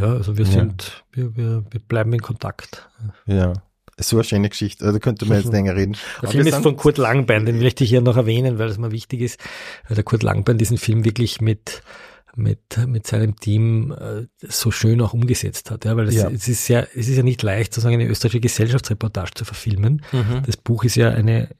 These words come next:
Speaker 1: klassische Reportage, also eine reflektierte Beobachtung,
Speaker 2: Mhm.
Speaker 1: wie man in der Journalistenschule lernt. Und die Kunst, sozusagen eine Reportage über Österreich zu schreiben, die nicht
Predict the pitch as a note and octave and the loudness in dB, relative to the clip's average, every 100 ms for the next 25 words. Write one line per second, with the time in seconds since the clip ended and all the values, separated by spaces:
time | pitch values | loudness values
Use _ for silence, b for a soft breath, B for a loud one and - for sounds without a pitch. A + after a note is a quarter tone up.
0 | - - - B2+ - A2+ A2 A#2 - F#2+ | -12 -8 -4 -2 0 -2 -2 -4 -4 -6
1 | F2+ F2+ C3 D3 B B B B B F#2 | -6 -2 0 -2 B B B B B 0
2 | F#2 F#2+ G2 G#2 - - A2+ - G#2+ G#2+ | 2 2 0 -2 -4 -2 -2 -2 -4 -4
3 | G#2 G#2 F2+ A#2 A2+ A2 A2 A2 G#2+ G#2 | 0 0 2 2 4 2 0 0 0 -2
4 | A#2+ - A#2 G#2+ G#2 C3+ - B B B | -6 -2 0 2 2 2 -2 B B B
5 | B B - G#2+ - A2+ - A2 A#2 B2+ | B B -4 -4 -4 -14 -4 2 2 2
6 | - A2 A#2 A#2 A2+ A2 A#2+ G#2+ - F#2+ | -4 -2 2 4 2 2 0 -4 -4 0
7 | B2 - G#2+ - B2 - A2+ G#2+ G#2 A#2+ | 2 2 -2 0 -2 0 -4 -2 0 0
8 | - A2+ A2 A#2 - | 2 2 4 2 -2